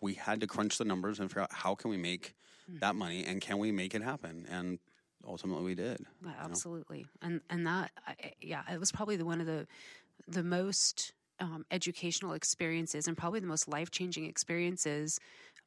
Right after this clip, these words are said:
Speaker 2: for me personally to have was the idea that, you know, it's such a lofty goal. And how many people say, "I would love to be able to retire my wife.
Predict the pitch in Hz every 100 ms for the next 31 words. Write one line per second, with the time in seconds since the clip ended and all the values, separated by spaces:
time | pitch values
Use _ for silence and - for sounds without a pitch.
0 | _ - 196 175 175 - 165 185 214 185
1 | 165 143 147 151 156 - - 156 147 147
2 | - - - - 160 156 151 156 151 143
3 | 151 139 139 139 - _ _ _ - 175
4 | 135 - 180 - 202 - 160 156 151 160
5 | - 156 147 147 135 151 143 165 196 202
6 | 185 160 - 165 147 151 151 147 160 151
7 | 139 - 165 - 156 151 147 139 143 160
8 | 156